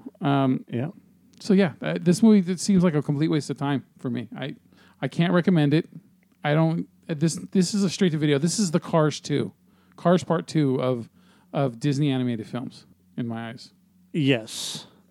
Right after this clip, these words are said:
Speaker 2: Um, my whole issue with this movie is they, they went too big too fast.
Speaker 1: Yeah.
Speaker 2: I mean, yeah, I mean, you can, and explore online gaming.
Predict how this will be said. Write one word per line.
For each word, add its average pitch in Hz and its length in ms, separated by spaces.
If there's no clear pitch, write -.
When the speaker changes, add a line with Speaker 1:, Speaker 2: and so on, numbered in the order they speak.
Speaker 2:
Um, 131 560
my 139 320
whole 156 320
issue 131 480
with 120 300
this 117 440
movie 107 760
is 104 600
they, 117 1000
they 139 160
went 143 300
too 165 160
big 131 300
too 151 180
fast. 156 600
Speaker 1:
Yeah. 143 200
Speaker 2:
I 127 60
mean, 127 360
yeah, 135 260
I 139 40
mean, 147 180
you 170 80
can, 151 240
and 135 160
explore 123 380
online 123 380
gaming. 113 280